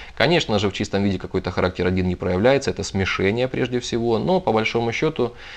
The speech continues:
э, можно отнести все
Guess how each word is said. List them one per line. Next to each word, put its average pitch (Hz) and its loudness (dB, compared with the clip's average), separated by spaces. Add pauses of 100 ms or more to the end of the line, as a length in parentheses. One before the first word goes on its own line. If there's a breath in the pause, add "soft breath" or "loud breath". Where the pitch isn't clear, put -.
(200 loud breath)
э, 98 2 (640)
можно 110 6
отнести 107 0 (120)
все 98 2